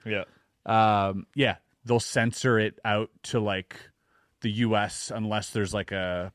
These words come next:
Speaker 2: paywall or something. So
Speaker 1: Is
Speaker 2: so
Speaker 1: that bad?
Speaker 2: it's bad for Canadians, yeah.
Speaker 1: Yeah.
Speaker 2: Yeah, they
Speaker 1: Why?
Speaker 2: want it 'cause they wanna make it more about Canada. All the content that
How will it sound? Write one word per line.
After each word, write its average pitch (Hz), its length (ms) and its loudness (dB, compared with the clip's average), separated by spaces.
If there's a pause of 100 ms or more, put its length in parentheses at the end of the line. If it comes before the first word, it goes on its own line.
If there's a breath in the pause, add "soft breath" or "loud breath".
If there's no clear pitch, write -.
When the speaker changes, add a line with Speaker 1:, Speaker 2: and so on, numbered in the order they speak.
Speaker 2:
paywall 104 540 2
or 98 100 -2
something. 98 720 -6
So 90 240 -10 (880 soft breath)
Speaker 1:
Is 110 100 -12
Speaker 2:
so 117 120 6
Speaker 1:
that 143 220 0
bad? 285 60 -20 (580)
Speaker 2:
it's 185 180 6
bad 190 320 8
for 165 360 8
Canadians, 156 680 2
yeah. 143 180 -2 (140)
Speaker 1:
Yeah. 95 200 -10 (920)
Speaker 2:
Yeah, 131 220 4 (140)
they 139 160 8
Speaker 1:
Why? 147 60 4
Speaker 2:
want 165 200 8
it 143 100 -6
'cause 147 160 0
they 156 100 6
wanna 156 240 6
make 151 240 4
it 143 180 2
more 131 380 6
about 120 480 4
Canada. 120 600 0
All 131 180 4
the 147 60 0
content 139 460 -2
that 120 160 -4